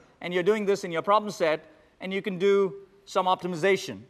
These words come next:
Doesn't change the worst case complexity, but reduces runtime,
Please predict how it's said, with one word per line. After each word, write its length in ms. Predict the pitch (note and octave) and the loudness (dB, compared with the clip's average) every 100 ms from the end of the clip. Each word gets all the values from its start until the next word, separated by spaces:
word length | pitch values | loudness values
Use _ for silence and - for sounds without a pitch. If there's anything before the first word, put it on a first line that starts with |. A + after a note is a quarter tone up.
| _ _ _ _ | _ _ _ _
Doesn't 260 | F3+ G#3 G#3+ | -2 -2 -2
change 300 | A3+ A3 F#3 | -2 -2 -2
the 80 | |
worst 280 | F3+ F#3+ G3 | 0 0 0
case 180 | G#3+ G3 | 0 0
complexity, 760 | G3 D#3 A3+ - G#3 F3+ F3+ - _ _ _ _ | -2 -2 -2 -2 -2 -2 -2 -10 _ _ _ _
but 240 | E3 F#3 D#3+ | 2 2 2
reduces 840 | E3+ F#3 G#3+ G3 G3 F3+ - - - | -2 0 0 0 -2 -2 -6 -16 -14
runtime, 760 | D#3 F3+ G3+ G#3+ F3+ D#3+ E3 | -2 0 2 2 2 2 -2